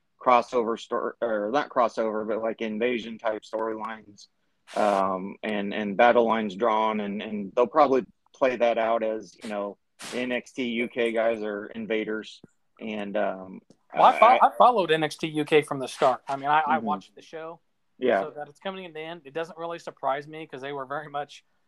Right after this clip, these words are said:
Speaker 2: paint by numbers, but they have some good athletes, man. They have some very
Speaker 1: Yeah.
Speaker 2: talented people that worked, and I, and I really liked watching some of the matches, man. These guys,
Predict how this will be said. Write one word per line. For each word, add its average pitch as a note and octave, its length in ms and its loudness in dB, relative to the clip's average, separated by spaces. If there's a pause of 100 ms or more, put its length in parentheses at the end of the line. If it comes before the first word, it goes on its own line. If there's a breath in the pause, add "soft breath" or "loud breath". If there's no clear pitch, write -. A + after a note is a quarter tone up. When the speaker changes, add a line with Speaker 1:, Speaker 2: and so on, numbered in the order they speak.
(140)
Speaker 2:
paint - 180 -10
by C#3 120 0
numbers, C#3+ 300 -10
but B2+ 120 -16
they F3+ 160 -12
have F#3+ 160 -4
some A#2+ 220 -18
good C#3+ 260 -6
athletes, B2+ 500 -4
man. B2 140 -12
They C#3 80 -8
have D3+ 140 -8
some B2+ 160 -16
very C3+ 220 -6
Speaker 1:
Yeah. G2 60 -8
Speaker 2:
talented C3+ 460 -10
people C3 460 -6 (420)
that C#3+ 180 0
worked, D3 240 0
and C#3+ 100 -8
I, D3 340 0
and D3 120 -6
I D3+ 80 -2
really D3+ 240 -8
liked C3+ 240 -4
watching C3+ 400 -6
some C3+ 160 -16
of C3+ 60 -16
the B2+ 60 -14
matches, B2 400 -8
man. A#2+ 180 -14
These B2+ 200 -10
guys, C3 300 0